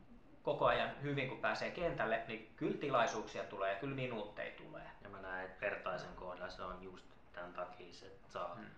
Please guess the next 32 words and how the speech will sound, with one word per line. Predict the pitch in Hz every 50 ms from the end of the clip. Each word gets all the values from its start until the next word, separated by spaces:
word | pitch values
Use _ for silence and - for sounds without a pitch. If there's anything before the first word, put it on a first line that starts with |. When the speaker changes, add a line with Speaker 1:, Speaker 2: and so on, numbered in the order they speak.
| - - - - - - - - - - - - - - - - - 131 113
Speaker 2:
hyvän | 110 104 101 95 92 95 101 101
roolin | 92 92 92 - 90 87 -
klubista | 92 95 92 87 98 101 - - 98
tällä | 95 95 95
kaudella. | 95 95 95 95 92 90 87 87 90
Mä | 90 87 90 90
en | 90
ole | 92 90
sinänsä | - - 104 92 87 85 - 90 90
huolissani, | 92 98 92 92 92 - - - 92 92 92
että | - - -
voi | 101 101
olla, | 107 120
että | 120 - -
se | 143
on | 143 139
silleen | 139 123 113 110 107
ihan | 101 104 101
hyvä, | 104 98 92 90 90 - - - - - - - - - - - - - -
vaan | - 104 95 92 92 - -
Tuomo | 104 95 95 92 92
viitaten | 92 90 87 85 85 82 82 82
tuohon | - 92 90 90
sun, | 92 87 87 87 85
että, | 82 - - - - - - -
että | - 107 98
näyttää | 98 101 95 - - - 87 87
vähän | 90 90 -
pahalta | - 95 92 92 92 87 85 - - -
silleen | - 87 87 85 85
kommenttiin, | - 90 90 90 87 87 87 - - 85 87 87 87
niin, | 87 87